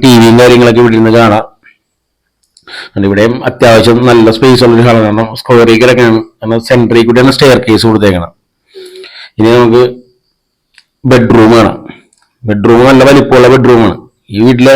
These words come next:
എല്ലാ ബെഡ്റൂമും അതെ, എല്ലാം നല്ല വലിപ്പമുള്ള ബെഡ്റൂമാണ്. കണ്ടോ? അത്യാവശ്യം നല്ല സ്പേസ് ഉള്ളൊരു ബെഡ്റൂം.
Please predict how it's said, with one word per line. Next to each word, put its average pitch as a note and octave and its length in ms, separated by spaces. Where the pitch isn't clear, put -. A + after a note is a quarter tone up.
എല്ലാ A#2+ 300
ബെഡ്റൂമും B2 380
അതെ, G2+ 100
എല്ലാം G#2+ 400
നല്ല A#2 180
വലിപ്പമുള്ള G#2+ 520
ബെഡ്റൂമാണ്. G2 480
കണ്ടോ? - 160
അത്യാവശ്യം A2 560
നല്ല G#2 280
സ്പേസ് G2+ 440
ഉള്ളൊരു G2+ 300
ബെഡ്റൂം. F2+ 380